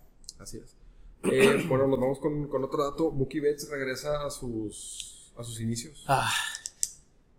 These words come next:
Speaker 2: ni me hables.
Speaker 1: Jugando de, de segunda base. No lo hizo tan mal. No le cayeron muchas bolas, pero no, no lo hizo tan
Speaker 2: Pero,
Speaker 1: mal.
Speaker 2: y no es la primera vez que juega en Dodger Stadium en la
Speaker 1: En
Speaker 2: segunda
Speaker 1: segunda
Speaker 2: base.
Speaker 1: base. Jugó, es que sí,
Speaker 2: En la Serie Mundial.
Speaker 1: la Serie Mundial, pero fue en, en Los Ángeles, ¿no? Que
Speaker 2: Sí,
Speaker 1: jugó en,
Speaker 2: sí.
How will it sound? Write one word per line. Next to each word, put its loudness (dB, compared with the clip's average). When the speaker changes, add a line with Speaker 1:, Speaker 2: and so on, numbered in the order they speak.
Speaker 2:
ni -8
me -4
hables. -8
Speaker 1:
Jugando 2
de, -2
de -2
segunda -2
base. -4
No 0
lo 2
hizo -6
tan 0
mal. -4
No 0
le 4
cayeron 2
muchas -2
bolas, 0
pero -2
no, -10
no -2
lo 0
hizo -10
tan -6
Speaker 2:
Pero, -2
Speaker 1:
mal. -6
Speaker 2:
y -2
no 2
es 2
la 8
primera 6
vez 2
que -2
juega 0
en -2
Dodger -2
Stadium -8
en -16
la -8
Speaker 1:
En -6
Speaker 2:
segunda -6
Speaker 1:
segunda -
Speaker 2:
base. -4
Speaker 1:
base. -18
Jugó, -6
es -8
que -8
sí, -10
Speaker 2:
En -6
la -2
Serie 0
Mundial. 0
Speaker 1:
la -6
Serie -6
Mundial, -6
pero -10
fue -12
en, -12
en -10
Los -12
Ángeles, -12
¿no? -14
Que -20
Speaker 2:
Sí, -6
Speaker 1:
jugó -4
en, -8
Speaker 2:
sí. -18